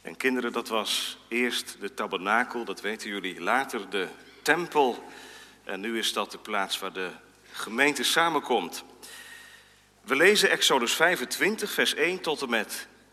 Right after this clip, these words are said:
tweeëntwintig. Toen sprak de Heere tot Mozes: Spreek tot de Israëlieten en zeg dat zij voor mij een hefoffer nemen.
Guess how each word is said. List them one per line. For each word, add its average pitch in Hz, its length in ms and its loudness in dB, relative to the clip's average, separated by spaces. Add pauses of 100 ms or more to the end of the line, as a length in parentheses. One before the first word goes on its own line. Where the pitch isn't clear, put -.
tweeëntwintig. 143 880 -2 (3750)
Toen 226 240 0
sprak 160 480 4
de 135 120 8
Heere 170 320 4
tot 147 200 -2
Mozes: 131 720 2 (300)
Spreek 190 560 2
tot 147 220 0
de 135 140 4
Israëlieten 113 800 0
en 101 140 -2
zeg 135 320 0
dat 113 220 0
zij 147 360 2
voor 107 240 -2
mij 113 460 0
een 101 200 -4
hefoffer 131 680 -2
nemen. 92 520 -4